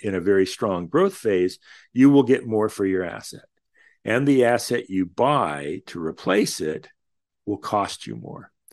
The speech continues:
And as you all know, we're fans of the notion that a ten thirty-one can work even more effectively for you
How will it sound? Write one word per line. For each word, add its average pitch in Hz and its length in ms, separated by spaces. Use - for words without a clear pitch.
And 98 360
as 90 200
you 90 160
all 98 160
know, 113 520
we're 95 140
fans 98 640
of 87 240
the 95 100
notion 95 580
that 90 320
a 101 80
ten 117 300
thirty-one 110 600
can 113 280
work 107 260
even 92 300
more 131 340
effectively 92 680
for 98 300
you 90 340